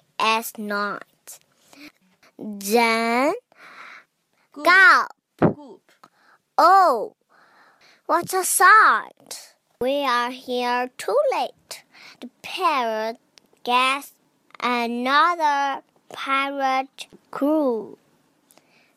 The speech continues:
Speaker 1: They found the golden underpants. What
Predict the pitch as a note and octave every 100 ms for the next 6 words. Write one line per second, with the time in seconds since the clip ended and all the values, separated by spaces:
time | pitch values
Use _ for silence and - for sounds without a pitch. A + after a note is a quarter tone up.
0 | _ _ B3 - _ _ - D4 E4+ E4
1 | - - - B3+ C4 C4 C#4 D4 D4 -
2 | C4 B3+ B3+ C4+ _ - C4+ D4 E4 -
3 | D#4 D4+ D4+ - - E4 A#4+ F#5 D#4+ B3+
4 | - C#4 A#3 G#3+ A3 - - _ - -
5 | - A#4 F#4+ E5 -